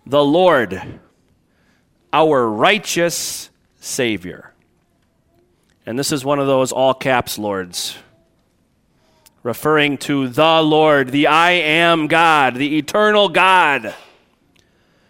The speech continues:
Wait a minute. The experts in the law, they know the answer. A son of David. Okay, you're right.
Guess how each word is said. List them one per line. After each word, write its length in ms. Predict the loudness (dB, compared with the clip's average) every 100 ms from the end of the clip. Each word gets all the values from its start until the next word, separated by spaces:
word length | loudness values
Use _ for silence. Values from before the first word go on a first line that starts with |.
| _ _
Wait 360 | -14 -4 0 0
a 60 |
minute. 300 | -2 -6 -10 -16 _ _ _ _ _ _ _ _ _ _ _ _ _ _ _ _ _ _ _ _ _ _ _ _ _ _ _ _ _ _ _ _ _ -8
The 160 | -6
experts 640 | -4 -6 -8 -4 -4 -4 -6
in 100 | -4
the 60 |
law, 560 | -2 2 2 0 -4 -12 -20 _ _ _ _ _ _ _ _ _ _
they 140 | -2
know 200 | 2 2
the 200 | 4 4
answer. 580 | 4 2 0 -2 -4 -6 -20 _ _ _ _ _
A 80 | -4
son 300 | 0 0 0
of 140 | 0
David. 500 | 2 4 2 0 -4
Okay, 520 | -6 -4 -2 -2 -4 -12 _ _ _ _ _ _ _
you're 160 | -8 -2
right. 280 | 0 0